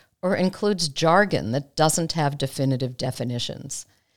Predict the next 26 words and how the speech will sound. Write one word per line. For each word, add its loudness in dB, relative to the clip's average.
It's 2
commonly 4
assumed 4
that 6
everybody 6
knows 4
in 4
advance 0
what -2
these -2
ambiguous 0
terms 0
mean. 0
We 2
have 0
both 6
experienced 0
that -2
there's -2
an 0
implied -2
taboo -2
in -2
some 0
osteopathic -4
workshops -4